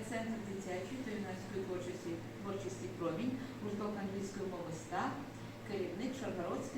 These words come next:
Зінаїда Семенівна. Любі друзі, на попередньому занятті ми з вами, е, проходили тему квіти. Давайте повторимо. Одуванчик, dandelion, е, троянда, rose, тюльпан, тюльпи, молодці,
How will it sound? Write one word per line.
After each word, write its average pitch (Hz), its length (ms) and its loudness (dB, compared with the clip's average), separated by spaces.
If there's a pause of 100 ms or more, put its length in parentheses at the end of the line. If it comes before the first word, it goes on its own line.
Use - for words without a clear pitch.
Зінаїда 190 420 0
Семенівна. 294 500 -2 (400)
Любі 226 240 0
друзі, 196 260 2
на 202 120 0
попередньому 220 520 0 (100)
занятті 208 460 0
ми 202 120 0
з - 80 -2
вами, 196 200 0
е, 180 600 -2
проходили 226 540 2
тему 214 180 2 (100)
квіти. 170 340 -2 (300)
Давайте 254 260 0 (100)
повторимо. 156 580 0 (480)
Одуванчик, 208 680 4 (340)
dandelion, 156 720 2 (720)
е, 160 60 0 (440)
троянда, 185 600 6 (300)
rose, 139 400 4 (360)
тюльпан, 190 540 4 (480)
тюльпи, 170 460 2 (240)
молодці, 147 540 2